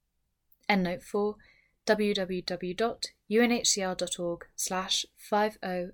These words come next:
F nine four C D four nine dot P D F. Endnote five, bit dot L Y slash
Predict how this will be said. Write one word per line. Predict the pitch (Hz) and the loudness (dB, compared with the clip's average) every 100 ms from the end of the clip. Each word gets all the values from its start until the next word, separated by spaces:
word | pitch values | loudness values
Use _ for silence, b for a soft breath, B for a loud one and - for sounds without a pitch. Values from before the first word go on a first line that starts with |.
| - | 0
F | 220 - 202 | 0 0 -6
nine | 180 170 170 - _ _ | -6 -6 -8 -14 _ _
four | - 220 220 | 4 4 4
C | 180 180 175 180 _ _ _ | 0 0 -2 -6 _ _ _
D | 208 208 | 0 0
four | 202 - 170 170 - _ _ _ | -2 -2 -2 -2 -8 _ _ _
nine | 185 160 156 165 _ _ _ - | -4 -4 -6 -14 _ _ _ 0
dot | 175 - - | 0 0 -6
P | 180 | -6
D | 180 160 | -4 -6
F. | 160 - - _ _ _ _ _ _ _ | -8 -16 -20 _ _ _ _ _ _ _
Endnote | 240 226 226 226 | 4 6 4 0
five, | - 165 160 - - _ _ _ | -4 -2 -4 -10 -18 _ _ _
bit | 202 - - | 4 4 4
dot | 240 - | 2 2
L | 196 | 0
Y | 196 202 | -2 -2
slash | 240 - 196 214 - | 4 6 6 2 0